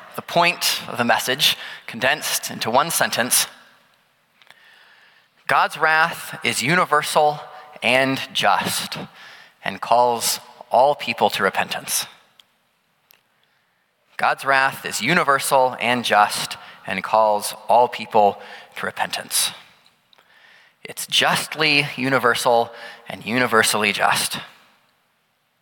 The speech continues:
There's a line at the end of Jude that says, "Be merciful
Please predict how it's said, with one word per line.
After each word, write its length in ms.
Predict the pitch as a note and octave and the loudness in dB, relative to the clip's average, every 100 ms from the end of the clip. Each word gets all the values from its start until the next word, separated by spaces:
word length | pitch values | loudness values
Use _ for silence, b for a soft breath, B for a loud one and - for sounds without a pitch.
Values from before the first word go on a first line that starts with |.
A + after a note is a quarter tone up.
| _ _ _ _ _ _ _ _ B B B | _ _ _ _ _ _ _ _ B B B
There's 160 | D#3+ E3 | -2 2
a 60 | |
line 340 | D#3+ F#3 B2+ C#3 D3+ D3+ | 4 4 2 -4 -10 -12
at 60 | - | -4
the 140 | B2 | 0
end 100 | C3 | 2
of 80 | A#2 | 2
Jude 400 | - B2+ G#2+ B2 - - _ _ _ b b b b b - | 2 2 0 -6 -12 -20 _ _ _ b b b b b -18
that 120 | - | -4
says, 260 | D3 C#3+ | 0 0
"Be 240 | - E3+ G3 | -2 -2 -2
merciful 840 | F3 F3 F3+ B2+ - G2+ F#2+ A#2 | 2 0 0 -4 0 2 2 0